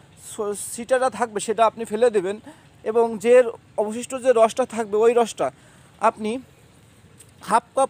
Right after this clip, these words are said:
পরিমাণ রস নিয়ে আপনি, আপনি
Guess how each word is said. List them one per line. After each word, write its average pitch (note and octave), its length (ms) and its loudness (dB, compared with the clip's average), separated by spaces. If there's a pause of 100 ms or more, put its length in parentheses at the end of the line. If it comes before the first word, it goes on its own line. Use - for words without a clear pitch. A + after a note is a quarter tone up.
(120)
পরিমাণ B3 420 0
রস G3+ 420 2 (420)
নিয়ে G#3+ 320 -2 (180)
আপনি, G#3+ 380 -2 (3250)
আপনি A3 420 -6